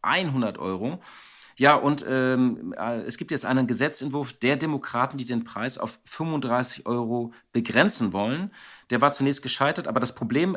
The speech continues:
bleibt da und wirkt ja auch so ein bisschen ein Schlaglicht auf die Pharmaindustrie als Investmentziel, nicht?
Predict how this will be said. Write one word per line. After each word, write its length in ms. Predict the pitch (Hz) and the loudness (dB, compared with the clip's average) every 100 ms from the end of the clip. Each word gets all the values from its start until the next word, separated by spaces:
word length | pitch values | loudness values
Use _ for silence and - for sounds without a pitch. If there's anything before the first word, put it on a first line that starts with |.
| - | -4
bleibt 360 | 113 113 120 - | 2 2 2 4
da 160 | 117 | 6
und 320 | 147 139 - 127 | 6 2 -2 -6
wirkt 180 | 139 | -4
ja 220 | 139 120 - | 2 2 2
auch 100 | 123 | 0
so 100 | 127 | 0
ein 40 | |
bisschen 280 | 147 - 131 | -2 -2 0
ein 200 | 127 131 | 2 2
Schlaglicht 460 | - 135 - 139 | 4 4 4 -4
auf 80 | 127 | -4
die 80 | 131 | 0
Pharmaindustrie 760 | - 160 151 127 120 - 131 | 6 8 6 2 0 -4 -2
als 160 | 98 110 | -2 -2
Investmentziel, 580 | 117 135 - 92 87 87 | -2 -4 -6 -8 -6 -6
nicht? 220 | 135 | -8